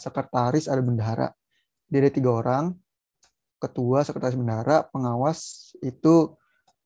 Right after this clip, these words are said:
eh, ya pengawas aja namanya. Gitu. Lalu yang terakhir, supaya kita bisa diriin badan usaha, kita tentuin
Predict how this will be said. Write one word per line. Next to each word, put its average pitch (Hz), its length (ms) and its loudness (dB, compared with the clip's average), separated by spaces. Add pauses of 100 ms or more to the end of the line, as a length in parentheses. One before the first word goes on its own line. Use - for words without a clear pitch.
(120)
eh, 120 640 2
ya 127 80 -2
pengawas 123 320 -2
aja 131 160 0
namanya. 113 400 -4 (480)
Gitu. - 400 -14 (1400)
Lalu 143 480 8
yang 143 80 2
terakhir, 139 640 2 (640)
supaya - 320 -2
kita 127 240 -2
bisa 135 160 0
diriin 127 800 0
badan 117 320 -2
usaha, 131 320 -2
kita - 240 -8
tentuin 139 480 0